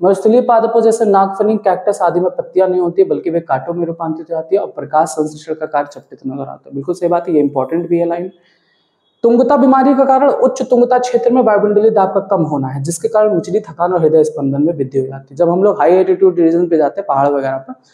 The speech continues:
तो हमारी धड़कनें बढ़ जाती है। हमें मिचली आने लगता है, थकान महसूस होता है। वो क्यों होता है? वहां पर वायुमंडलीय दबाव कम होता है, oxygen का partial pressure इतना कम हो जाता है कि हमें oxygen मिल नहीं पाता पूरी तरीके से।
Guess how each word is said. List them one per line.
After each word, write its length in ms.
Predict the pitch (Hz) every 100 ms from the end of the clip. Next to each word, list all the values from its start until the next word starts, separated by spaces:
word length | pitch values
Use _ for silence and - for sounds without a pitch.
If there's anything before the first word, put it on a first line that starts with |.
| _ _ -
तो 60 |
हमारी 120 | 180
धड़कनें 400 | 190 175 185 196
बढ़ 100 | 165
जाती 380 | 135 127 120 131
है। 160 | 131 131 _ _ _ _ -
हमें 120 | 180
मिचली 360 | 190 180 196 202
आने 240 | 190 170 180
लगता 260 | 165 - 185
है, 60 |
थकान 280 | 156 165 160
महसूस 340 | 151 147 135
होता 240 | 135 135 143
है। 140 | 143 -
वो 80 | 170
क्यों 200 | 175 254
होता 200 | 240 269
है? 100 | 285 190
वहां 140 | 202
पर 120 | 220
वायुमंडलीय 420 | 208 196 190 196
दबाव 280 | 160 156 147
कम 160 | 151 131
होता 260 | 123 123
है, 60 | 143
oxygen 300 | 156 185 202
का 80 | 202
partial 320 | 185 175 185
pressure 220 | 190 175 165
इतना 200 | - 208
कम 140 | 170
हो 60 | 147
जाता 200 | 135 220
है 40 |
कि 60 | 196
हमें 140 | 165
oxygen 360 | - 139 147 165
मिल 160 | 151 131
नहीं 100 | 123
पाता 280 | 120 - 127
पूरी 200 | 131 127
तरीके 280 | 131 -
से। 140 | -